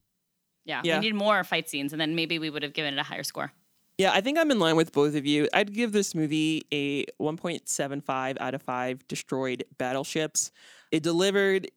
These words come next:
Speaker 2: in the handful of action scenes that it had. Like, I think I would agree with both of you. The C G I looked really good. I think it would have looked great in, like, an imax theater. But everything else just kind of felt like a slog. So, yeah, I think we're kind of averaging about a two, and that's a fair rating based off of what we've discussed thus far.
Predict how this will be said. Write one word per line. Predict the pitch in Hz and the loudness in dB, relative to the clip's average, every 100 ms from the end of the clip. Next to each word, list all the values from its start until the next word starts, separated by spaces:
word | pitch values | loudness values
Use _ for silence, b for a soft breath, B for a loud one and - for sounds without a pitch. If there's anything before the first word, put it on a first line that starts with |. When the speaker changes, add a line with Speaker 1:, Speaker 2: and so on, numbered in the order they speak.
| - | 0
Speaker 2:
in | 165 156 | 2 2
the | 147 | 0
handful | 165 160 165 | 0 -2 0
of | 156 | 0
action | 143 151 160 147 | 0 0 -4 -4
scenes | 151 151 151 147 | -2 -2 -2 -2
that | 139 131 - | -2 -4 -6
it | 123 147 | -6 -2
had. | 175 151 139 | 0 -2 -6
Like, | 143 - | -8 -6
I | 131 | -4
think | 131 135 | -4 -4
I | 135 | -4
would | |
agree | 127 143 | -2 -2
with | 131 - | -4 -2
both | 131 131 | -4 -2
of | 135 | -4
you. | 131 | -4
The | |
C | 143 135 | -4 -6
G | 135 | -4
I | 131 | -6
looked | 131 - | -6 -6
really | 127 127 | -6 -4
good. | 139 139 | -4 -4
I | 131 | -6
think | 135 127 | -8 -10
it | - | -6
would | 139 | -4
have | 131 | -2
looked | 120 - | -4 -4
great | 139 120 | -4 -4
in, | 135 135 | -6 -10
like, | 117 | -8
an | - | -6
imax | 127 131 135 - | -4 -4 -6 -4
theater. | 156 156 165 - b b b b - | -2 -2 -4 -6 b b b b -2
But | 131 - | 0 2
everything | 170 180 165 | 0 0 0
else | 156 - | 0 -2
just | - | -4
kind | 151 | -4
of | 131 | -2
felt | 135 - | -2 0
like | 127 | -2
a | 123 | -4
slog. | - 127 135 170 | -4 -2 -2 -4
So, | - 135 123 123 _ _ _ _ - | -4 -2 -2 -6 _ _ _ _ -2
yeah, | 147 - - | -2 0 -2
I | |
think | 202 226 | 0 0
we're | 196 | 2
kind | 240 180 | 2 2
of | |
averaging | 160 156 165 151 | 4 2 2 0
about | 151 151 160 | 2 4 4
a | |
two, | 160 - 170 190 190 | 2 0 0 2 2
and | 147 135 - | 0 -4 0
that's | 208 | 0
a | 185 | 2
fair | 185 156 | 2 2
rating | 143 135 127 | 2 -2 -4
based | 117 - | -4 -4
off | 135 | -8
of | - | -4
what | - | -4
we've | - - | -4 -6
discussed | - - - | -8 -8 -6
thus | - - | -6 -4
far. | - - | -4 -6